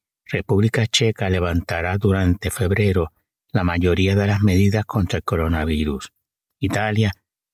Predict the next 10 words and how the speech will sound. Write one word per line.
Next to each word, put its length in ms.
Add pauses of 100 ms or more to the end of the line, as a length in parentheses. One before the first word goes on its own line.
(160)
ochenta 540
y 20
un 140
mil 160 (560)
trescientos 600
sesenta 440
y 40
siete 380
nuevos 300
casos, 460